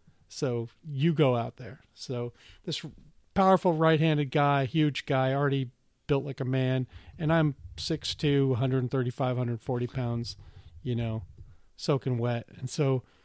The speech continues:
and I'm batting pretty low in the lineup, probably seventh or eighth, so I'm watching him just mow everyone down, and I'm in the on-deck circle, and I'm trying to think, "What's my strategy? I, I will not hit this fastball."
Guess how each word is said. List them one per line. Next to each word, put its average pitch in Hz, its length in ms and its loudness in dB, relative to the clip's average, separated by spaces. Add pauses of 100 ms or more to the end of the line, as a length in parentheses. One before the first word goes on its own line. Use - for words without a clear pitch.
(540)
and 175 100 6
I'm 175 120 8
batting 185 260 6
pretty 190 300 4 (180)
low 175 320 8
in 160 100 6
the 156 60 4
lineup, 147 440 4
probably 143 240 2
seventh 143 420 2
or 135 120 2
eighth, 139 220 0
so 147 160 0
I'm 139 160 2
watching 170 260 4
him 147 120 4
just 135 160 -2
mow 143 380 8
everyone 135 380 4
down, 127 380 2
and 131 240 -4
I'm 147 180 2
in 151 100 4
the 151 100 4
on-deck 139 360 2
circle, 127 380 -4
and 120 100 -2
I'm 135 100 -4
trying 139 200 -2
to 135 80 2
think, 135 320 -4 (840)
"What's 170 260 4
my 156 140 4
strategy? 120 680 -2 (500)
I, 175 240 6 (400)
I 170 120 10
will 175 200 8
not 165 460 8
hit 151 180 0
this - 160 -6
fastball." - 540 -10